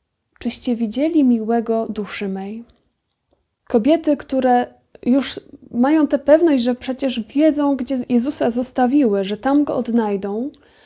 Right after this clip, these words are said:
widzą pusty grób. Ale to anioł przekazuje im wiadomość: "Nie ma go tu". Mogłyby zapytać: e, wtedy, tak jak Maryja przy zwiastowaniu,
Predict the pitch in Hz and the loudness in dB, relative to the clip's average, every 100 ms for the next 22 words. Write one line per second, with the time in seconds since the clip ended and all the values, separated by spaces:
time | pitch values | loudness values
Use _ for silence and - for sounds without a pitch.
0 | _ - 214 240 269 247 - 262 262 226 | _ -4 -2 0 2 0 0 -2 -2 -4
1 | 208 202 196 - - _ _ _ - - | -4 -4 -6 -10 -20 _ _ _ -20 -20
2 | - _ _ _ _ - 240 277 277 240 | -20 _ _ _ _ -2 2 4 2 -2
3 | - - 254 220 214 233 - 220 240 262 | -2 0 2 2 2 -2 -4 -2 0 0
4 | - 226 214 220 208 208 208 208 - - | 0 -2 -2 -4 -4 -4 -4 -8 -12 -16
5 | _ _ _ 233 262 233 196 185 185 180 | _ _ _ 0 2 2 0 -8 -12 -14
6 | - 214 233 _ _ _ _ _ - - | -18 -18 -20 _ _ _ _ _ -20 -20
7 | _ 240 311 320 254 247 240 247 277 226 | _ 0 2 4 4 4 2 0 0 -2
8 | 226 - - _ _ - 214 208 208 208 | -2 -10 -14 _ _ -8 -4 -2 -2 -4
9 | - - 240 208 214 226 226 220 226 220 | -10 0 0 2 0 0 -2 -4 -4 -6
10 | - - 214 220 220 254 226 202 202 - | -10 -10 -4 0 2 4 4 2 -2 -8
11 | - 202 202 202 - 220 - 226 208 202 | -6 -4 -4 -4 -4 -4 -4 -4 -2 -2
12 | 202 214 240 | -2 -2 -2